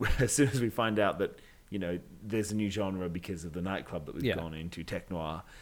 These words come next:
Speaker 1: I'm like, "Okay, cool. Now it picks up."
Speaker 2: Yeah.
Speaker 1: Like, as soon as you have that first confrontation, you're like, "Oh, film's here.
Speaker 2: And
Speaker 1: Let's go watch film," rather than
Speaker 2: I think that that is something that they rectify with Terminator two.
Speaker 1: Mm-hmm.
Speaker 2: I, I think they,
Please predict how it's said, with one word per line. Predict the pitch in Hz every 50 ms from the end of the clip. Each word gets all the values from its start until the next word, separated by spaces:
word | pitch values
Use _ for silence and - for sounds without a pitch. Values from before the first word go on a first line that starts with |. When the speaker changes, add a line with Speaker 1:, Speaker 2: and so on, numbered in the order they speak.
| - - - - - - - - - -
Speaker 1:
I'm | 127 120
like, | 120 - -
"Okay, | 196 180 180 131 110
cool. | - - - 131 95 85 -
Now | 107 117 117 123 123 117 110 107
it | - -
picks | - - - - - -
up." | 92 67 - - - -
Speaker 2:
Yeah. | 117 95 80 -
Speaker 1:
Like, | 117 113 82
as | 123 120
soon | - - 160 160 156
as | 143 120
you | 139 135
have | 131 127 110 101
that | 107 90 87 -
first | 117 113 107 -
confrontation, | - 113 98 87 101 98 - 135 156 160 156 156 123 123
you're | 117 110
like, | 95 - - - - - - -
"Oh, | 139 135 123 - - - - -
film's | - - 170 165 147 135 123 -
here. | - 98 90 - - - -
Speaker 2:
And | 110 110 104 101 101 95
Speaker 1:
Let's | 117 127 110 -
go | - 143 131 123
watch | 117 117 120 - - -
film," | - 110 98 87 78 76 71 76
rather | 92 101 98 104 107 104
than | 98 104 101 95 92 92 90 92 - -
Speaker 2:
I | 110 113
think | 113 - - 120 110 104 -
that | - 107 -
that | - 107 95 -
is | 101 98 95
something | - - - - 107 98 - - 101
that | 98 95
they | 95 95 92
rectify | 92 90 104 98 - - - - 110 - - 98 92 92 90 87 87 90 85
with | 95 95 95 95 92 90 87 87 98 - - - - - -
Terminator | - 110 92 87 85 85 82 80 -
two. | - - 101 87 82 - - - _ - - 113
Speaker 1:
Mm-hmm. | 110 107 87 87 98
Speaker 2:
I, | 95 95 90 -
I | 98
think | 95 - 104 92 - - -
they, | 98 90 90 90 90 -